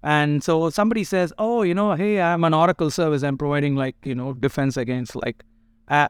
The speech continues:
air stuff." And you now have this new security model on the third dimension, which is, you know, oracles. You have some other security model in the fourth dimension, which is bridges. You have different security model in the new dimension, which is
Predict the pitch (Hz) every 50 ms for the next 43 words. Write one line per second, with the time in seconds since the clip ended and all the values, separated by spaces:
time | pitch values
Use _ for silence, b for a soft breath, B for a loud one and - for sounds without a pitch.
0 | _ - 135 151 156 156 - - - - 127 87 98 104 - - _ _ _ _
1 | _ _ _ _ - 143 147 147 147 151 147 151 175 170 180 196 196 165 180 180
2 | 156 180 180 160 151 156 160 180 196 214 220 220 - - 196 - - 175 165 160
3 | 151 147 147 151 160 170 160 143 131 139 147 151 147 151 147 139 147 139 - 175
4 | 170 156 143 139 123 123 127 131 110 - 135 120 117 127 120 - 131 123 123 117
5 | - - - 139 131 120 117 120 123 123 120 _ _ _ _ _ _ _ _ _
6 | - 160 156 147 143 _ - - - - - 175 170 170 190 190 196 160 - -
7 | 226 208 214 233 220 208 196 156 - 175 147 - 165 156 147 151 147 143 143 139
8 | 139 135 143 135 - - 160 156 - _ - 139 131 123 127 120 - - 135 131
9 | 131 131 123 - 135 127 117 - 196 190 156 123 120 120 113 123 139 135 139 135
10 | - _ - 196 190 208 196 156 - 160 - 156 143 131 143 135 131 127 131 131
11 | 135 127 131 131 135 143 147 143 135 123 123 123 127 117 135 131 131 131 127 117
12 | 131 131 131 117 -